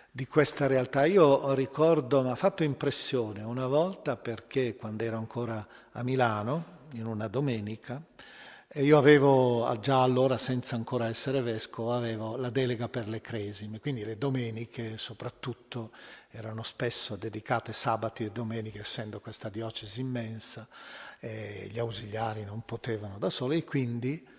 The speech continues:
partecipavo, a-, celebravo queste, e vado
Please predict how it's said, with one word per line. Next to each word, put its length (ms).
partecipavo, 1040
a-, 240
celebravo 720
queste, 680
e 240
vado 1000